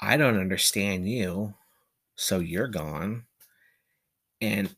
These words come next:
everything that we'd been working for and everything that we had been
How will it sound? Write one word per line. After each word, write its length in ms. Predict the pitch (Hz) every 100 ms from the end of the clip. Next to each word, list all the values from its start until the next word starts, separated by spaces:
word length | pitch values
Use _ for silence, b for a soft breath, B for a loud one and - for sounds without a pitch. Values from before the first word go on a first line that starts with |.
| -
everything 540 | 113 131 127 139 120
that 140 | 101
we'd 320 | 95 98 95 95
been 220 | 95 95
working 460 | 104 107 - 95
for 300 | - 82 85
and 100 | 76
everything 460 | 92 101 113 120 110
that 120 | 98
we 200 | 90 98
had 180 | 98 92
been 480 | 101 98 95 90